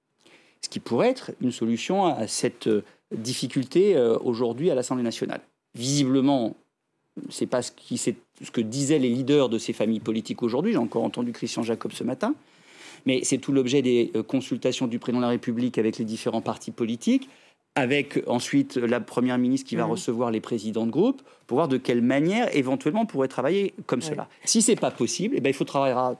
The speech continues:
Speaker 1: faudra travailler projet par projet, en écoutant les différents groupes, en proposant des textes qui répondent à la fois au projet du président de la République, parce que le projet du président de la République a été acté lors de la, de, de l'élection présidentielle,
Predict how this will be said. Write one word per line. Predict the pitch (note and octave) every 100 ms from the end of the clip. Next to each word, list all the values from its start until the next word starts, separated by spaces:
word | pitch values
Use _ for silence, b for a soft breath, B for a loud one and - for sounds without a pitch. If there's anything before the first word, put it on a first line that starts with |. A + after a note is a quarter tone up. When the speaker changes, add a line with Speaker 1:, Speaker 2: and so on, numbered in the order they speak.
| -
Speaker 1:
faudra | C3+
travailler | C#3 C3+ B2+ A#2
projet | - - F#3 G#3+
par | G3+ D3
projet, | - A#2+ G#3 - _ B B B B
en | - C#3
écoutant | E3+ F3+ F3+ - F#3 E3+ C3 - _ - -
les | C#3
différents | C#3 C#3 B2 A2+
groupes, | G2+ A#2+ F3+ b b b _
en | D#3
proposant | C#3+ - G3 E3+ D3 D3+
des | B2+
textes | A#2+ D#3 -
qui | - C#3
répondent | D#3+ F3 -
à | A3
la | A#3+
fois | A#3+ A#3
au | G3
projet | - D3 C#3
du | B2+
président | - C3
de |
la | B2+
République, | C3 C3 D3 B B -
parce | A#2
que | D3
le | B2 C#3+ E3+
projet | - E3+ D#3
du | D#3
président | C3 C3+
de | C3
la | B2+
République | B2+ C#3 C#3
a |
été | G#2 G#2
acté | - C3 D#3
lors | B2+ A2
de |
la, | G#2+ G2+ _ _ _ _ -
de, | F#2+ B B B B -
de |
l'élection | G#2+ C3+ C#3+ C#3 -
présidentielle, | C#3 A#2 G#2 G2 G2+ E3+ C4